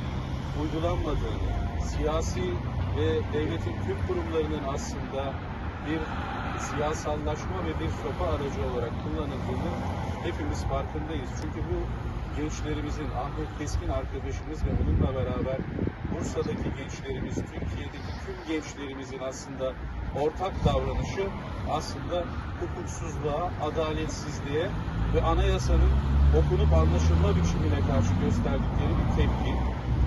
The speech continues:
Bu tepki sonucunda da aslında sindirilmeye, susturulmaya çalışılan, özellikle gelecekleri için meydanları dolduran gençlerimizin bu onurlu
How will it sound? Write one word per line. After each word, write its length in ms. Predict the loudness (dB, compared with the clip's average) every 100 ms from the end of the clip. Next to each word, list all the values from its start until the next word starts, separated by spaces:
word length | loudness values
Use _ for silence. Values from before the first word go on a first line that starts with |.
| 4
Bu 140 | 4
tepki 280 | 4 4 2
sonucunda 680 | 2 2 0 0 0 2 2
da 140 | 2 2 2 2
aslında 640 | 2 0 0 2 2 2 2 2 2
sindirilmeye, 840 | 0 0 2 2 2 2 0 0 -2 -2 0 0 0
susturulmaya 760 | 0 0 2 2 2 0 -2
çalışılan, 560 | 0 -2 -2 -4 -4 -4 -4 -4 -4 -6 -4 -4 -2
özellikle 760 | 0 0 0 -2 -2 0 2 0 -6 -6 -8 -6 -4 -2
gelecekleri 760 | 2 4 2 -2 -2 -2 -2 -4
için 220 | -6 -4 -2
meydanları 640 | -2 -2 -2 -2 -2 0
dolduran 420 | 0 0 -2 -4 -6 -8 -10 -8 -4
gençlerimizin 840 | -2 -2 -4 -6 -6 -6 -6 -4 -4 -4 -10 -8 -4
bu 100 | -4 -2
onurlu 520 | 0 0 2 2